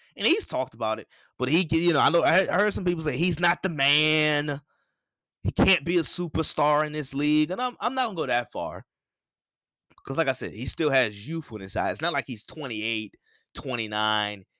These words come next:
and he hasn't figured this thing out. No, no, no. He's twenty-four in his first finals. Let's see if he can figure this thing out. Let's see if he gets better, 'cause he has improved year by year.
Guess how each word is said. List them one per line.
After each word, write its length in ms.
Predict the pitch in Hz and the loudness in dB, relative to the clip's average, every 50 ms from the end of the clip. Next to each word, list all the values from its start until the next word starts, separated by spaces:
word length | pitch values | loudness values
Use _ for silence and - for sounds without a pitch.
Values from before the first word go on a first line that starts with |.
| _ _ _ _ | _ _ _ _
and 100 | - 104 | -12 -8
he 100 | 98 104 | -4 0
hasn't 300 | 107 120 123 104 98 - | 0 0 0 -2 -6 -6
figured 220 | - 123 113 107 98 | -6 -4 -4 -4 -6
this 120 | 95 - | -8 -8
thing 180 | - 104 98 95 | -8 -6 -2 -2
out. 180 | 85 73 - - | -2 -4 -4 -6
No, 120 | 147 170 165 | -6 -4 -4
no, 80 | 165 | -4
no. 240 | 156 147 117 82 - _ _ _ - | -4 -6 -8 -10 -10 _ _ _ -8
He's 200 | 240 240 - - | -8 -8 -8 -8
twenty-four 840 | - - - 98 113 143 175 190 - - 110 107 104 117 160 190 _ _ _ _ _ _ - | -18 -14 -10 -8 -6 -6 -6 -6 -4 -4 -4 -2 -2 -2 -4 -6 _ _ _ _ _ _ -6
in 100 | 113 117 | -4 -4
his 140 | 117 110 - | -4 -4 -8
first 400 | - - 120 123 147 156 - - | -8 -4 -4 -4 -4 -4 -8 -6
finals. 480 | - 95 87 90 92 107 127 - - _ _ _ _ _ _ _ _ _ _ _ _ _ _ _ _ _ - - - | -4 -4 -4 -4 -6 -8 -10 -12 -14 _ _ _ _ _ _ _ _ _ _ _ _ _ _ _ _ _ -20 -14 0
Let's 180 | - 214 240 - | 2 2 2 2
see 180 | - - 233 226 | 0 -2 -2 -2
if 100 | - - | 0 -4
he 100 | 226 - | -6 -4
can 140 | 208 170 | -4 -8
figure 260 | - - 190 170 175 160 | -2 0 0 0 0 -4
this 160 | 160 - - | -4 -6 -2
thing 240 | - 165 156 151 175 | -2 -2 2 4 4
out. 320 | 185 165 143 143 - - | 6 6 4 2 -2 -6
Let's 240 | - 135 160 160 - | -2 0 0 0 0
see 160 | - 185 175 | -2 -2 -2
if 120 | 160 143 - | -2 -2 -2
he 100 | 165 151 | -8 -6
gets 300 | - 160 160 143 - - | 0 0 0 0 -2 -4
better, 400 | 90 151 160 151 131 131 135 _ _ _ _ _ _ | 2 4 4 4 4 0 -8 _ _ _ _ _ _
'cause 120 | - 135 120 | -8 -6 -6
he 100 | 143 107 | -6 -6
has 480 | 98 113 147 175 196 185 175 151 - - - | 0 2 4 4 4 2 0 -2 -4 -6 -6
improved 680 | 120 117 110 - - 180 208 214 180 147 131 120 113 | -6 -6 -6 -8 -6 -4 -2 -2 0 -2 -4 -4 -8
year 280 | 113 135 151 151 143 117 | -4 -2 0 0 0 0
by 180 | 120 107 95 | 0 0 0
year. 400 | 90 113 156 160 113 95 110 127 | 0 2 2 2 0 0 -6 -8